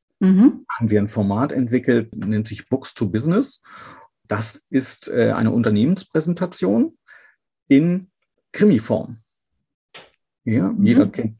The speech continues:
Speaker 2: Broschüren, aber hier ist es ein Krimi und in diesen Krimi lässt sich aber alles hineinpacken, was eben das Unternehmen vermitteln möchte. Unternehmenshistorie beispielsweise, Mitarbeiter, Namen sogar,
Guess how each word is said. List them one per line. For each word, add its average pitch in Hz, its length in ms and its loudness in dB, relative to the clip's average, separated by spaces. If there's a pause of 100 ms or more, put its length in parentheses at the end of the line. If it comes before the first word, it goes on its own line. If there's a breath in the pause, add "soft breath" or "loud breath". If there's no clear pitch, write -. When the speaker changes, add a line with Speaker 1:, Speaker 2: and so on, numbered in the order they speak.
Speaker 2:
Broschüren, 127 720 -2
aber 120 200 0
hier 143 280 -2
ist 135 140 -8
es 143 140 -8
ein 139 140 -6
Krimi 131 360 -2
und 123 160 -4
in 135 100 -8
diesen 113 300 0
Krimi 147 320 -2
lässt 113 240 -2
sich 113 100 -12
aber - 280 -6
alles 175 280 -2
hineinpacken, 160 840 -2 (880 soft breath)
was 117 340 -4
eben 135 840 0
das 117 220 -4
Unternehmen 127 540 2
vermitteln 147 360 0
möchte. - 380 -10 (120)
Unternehmenshistorie 117 1300 0
beispielsweise, 101 960 -4
Mitarbeiter, 101 1200 -2 (760)
Namen 107 560 0
sogar, 98 540 -4